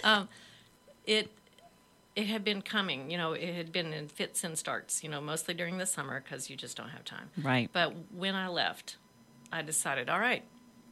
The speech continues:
Speaker 1: this is it. I am, I'm gonna figure this out." And so I got on Twitter and, um, just started following, like, authors and people who were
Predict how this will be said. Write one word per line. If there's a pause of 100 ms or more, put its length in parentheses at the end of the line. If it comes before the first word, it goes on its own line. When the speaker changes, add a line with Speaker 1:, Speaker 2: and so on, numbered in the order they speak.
(380)
Speaker 1:
this
is
it.
I
am,
I'm
gonna (120)
figure
this
out." (540)
And
so
I
got
on
Twitter (360)
and,
um, (580)
just
started
following,
like,
authors
and (500)
people
who
were